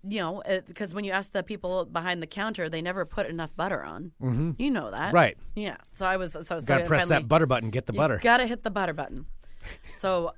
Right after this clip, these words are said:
Speaker 1: I
Speaker 2: That's my next thing. That's the next single.
Speaker 1: The butter button?
Speaker 2: Yeah. So much butter.
Speaker 1: Yeah, talk about being in a movie theater.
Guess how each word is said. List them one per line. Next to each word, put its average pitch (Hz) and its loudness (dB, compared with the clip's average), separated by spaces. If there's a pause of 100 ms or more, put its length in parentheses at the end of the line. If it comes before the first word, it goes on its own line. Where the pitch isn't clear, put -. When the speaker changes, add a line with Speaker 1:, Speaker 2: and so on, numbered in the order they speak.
(260)
Speaker 1:
I 185 2 (520)
Speaker 2:
That's 240 -12
my 226 -10
next 180 -14
thing. 151 -18 (140)
That's 151 -8
the 156 0
next 123 -2
single. 113 -6 (340)
Speaker 1:
The - -16
butter 151 -6
button? 190 -6
Speaker 2:
Yeah. 117 -4 (1120)
So - -4
much 90 -4
butter. 78 -6 (880)
Speaker 1:
Yeah, 214 2
talk 202 -4
about 196 -2
being 160 -2
in 143 -4
a 127 -6
movie 131 -10
theater. 127 -8